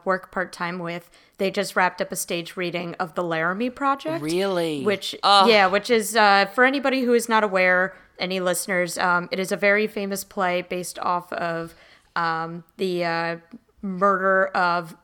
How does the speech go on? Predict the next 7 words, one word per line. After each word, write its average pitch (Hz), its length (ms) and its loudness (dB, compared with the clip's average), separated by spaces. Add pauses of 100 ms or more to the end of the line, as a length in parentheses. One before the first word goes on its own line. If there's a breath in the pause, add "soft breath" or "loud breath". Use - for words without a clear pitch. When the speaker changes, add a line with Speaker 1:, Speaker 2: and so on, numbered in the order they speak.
(120)
Speaker 1:
uh, 165 360 -4
twenty-one-year-old 185 720 -2
Matthew 180 340 -4
Shepard 170 440 -6
in 165 160 -8
Laramie, 175 360 -4
Wyoming. 170 680 -8